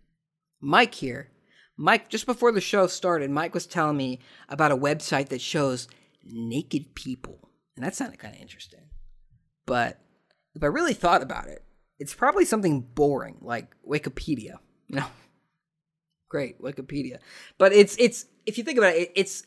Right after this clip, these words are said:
a huge, a vast amount of information, vast amount of knowledge for free. And one day,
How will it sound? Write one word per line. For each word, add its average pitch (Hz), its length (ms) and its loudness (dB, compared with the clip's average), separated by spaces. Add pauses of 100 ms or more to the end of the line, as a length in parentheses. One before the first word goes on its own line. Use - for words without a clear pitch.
(140)
a 202 60 -2
huge, 302 1080 6
a 196 80 2
vast 190 680 0
amount 220 320 2
of 185 80 -2
information, 156 680 -4 (1200)
vast 247 360 -4
amount 208 260 4
of 147 100 -2
knowledge 147 720 -2 (340)
for - 200 -8
free. - 420 -10 (580)
And 170 240 2
one 294 260 4
day, 151 320 2